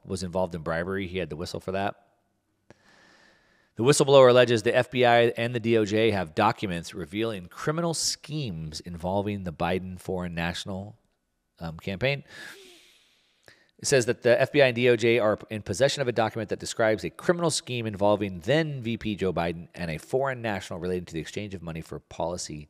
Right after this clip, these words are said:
decisions. I mean, we can go on. I, I mean, there are so many stories here. Whistleblower claims against Biden could be the biggest U S scandal ever. We can go on and on and on. These allegations are more serious than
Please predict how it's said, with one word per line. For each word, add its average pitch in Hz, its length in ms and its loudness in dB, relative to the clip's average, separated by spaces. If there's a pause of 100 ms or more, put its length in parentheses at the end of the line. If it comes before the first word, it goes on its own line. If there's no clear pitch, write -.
decisions. 67 680 -16 (1600)
I 85 60 -18
mean, 90 160 -10
we 143 120 -2
can 123 100 -6
go 95 100 2
on. 92 340 4
I, 107 300 0
I - 20 -8
mean, 95 140 -6
there 104 140 2
are - 20 0
so 120 560 2
many 110 260 -4
stories 104 480 -2
here. 80 300 -6 (180)
Whistleblower 135 540 4
claims 127 400 -4
against 98 260 -8
Biden 110 380 0
could 95 180 -4
be 92 220 -6
the 78 140 -12
biggest 110 640 -4
U 95 260 -8
S 95 300 -6
scandal 85 720 -10 (180)
ever. 69 420 -6 (2750)
We 160 140 8
can 143 80 0
go 117 140 8
on 101 200 4
and 98 100 0
on 92 140 0
and 95 100 0
on. 117 400 6
These 117 140 4
allegations 110 480 4
are 98 80 2
more 104 160 0
serious 107 340 4
than 85 180 -6